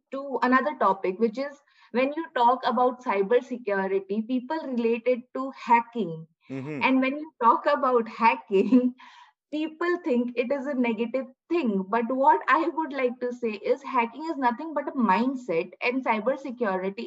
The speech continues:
Speaker 1: is not just about hacking. I like marketing. There are many people who do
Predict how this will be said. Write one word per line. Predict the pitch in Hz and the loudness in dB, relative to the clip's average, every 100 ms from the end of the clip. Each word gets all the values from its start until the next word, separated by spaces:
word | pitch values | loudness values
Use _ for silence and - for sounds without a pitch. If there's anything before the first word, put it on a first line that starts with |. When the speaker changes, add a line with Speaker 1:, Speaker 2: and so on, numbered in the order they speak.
| 269 | -8
Speaker 1:
is | 262 | -4
not | 240 262 285 254 | 0 2 0 0
just | 262 269 269 277 | -2 -2 -2 -4
about | 247 240 240 226 | -2 -2 -2 0
hacking. | 226 196 - 170 165 170 _ _ _ _ _ _ | 0 -2 -6 -10 -10 -14 _ _ _ _ _ _
I | 277 320 | 4 6
like | 311 240 240 | 4 0 4
marketing. | 208 196 196 190 202 214 | 4 4 0 0 2 4
There | 240 254 | 2 2
are | 262 | 2
many | 262 285 | 0 -2
people | 277 254 - 247 247 247 | -4 -6 0 2 2 -4
who | 254 220 | -6 -6
do | 254 247 | -6 -8